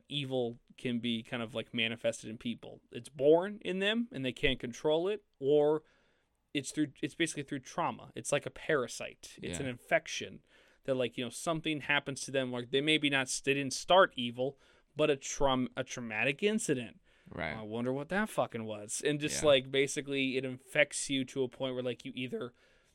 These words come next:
Speaker 1: you know, acknowledge it and you try to work better as a person and try to fight that, or you give in. And when you hear that,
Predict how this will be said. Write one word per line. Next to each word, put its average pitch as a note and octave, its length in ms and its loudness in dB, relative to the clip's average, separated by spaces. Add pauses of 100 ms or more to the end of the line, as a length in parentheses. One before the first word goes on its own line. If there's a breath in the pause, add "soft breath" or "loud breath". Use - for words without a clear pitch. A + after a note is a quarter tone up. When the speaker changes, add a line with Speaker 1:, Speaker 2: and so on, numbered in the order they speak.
Speaker 1:
you C3 100 -2
know, B2 80 -4
acknowledge B2+ 680 2
it A3+ 260 8
and C3 100 -2
you C3 80 2
try B2+ 300 2
to B2+ 260 -4
work C3+ 420 0
better B2+ 280 4
as A#2 140 -2
a - 20 -14
person G3+ 560 -6
and C3 160 -6
try A#2 220 0
to A2+ 160 -10
fight C3 340 -8
that, F3 260 2
or C#3 200 2
you C3 160 0
give B2 260 -2
in. G#2 240 -10 (680 soft breath)
And F3 160 6
when A#3 140 6
you D4 120 2
hear E4+ 340 10
that, C3+ 340 2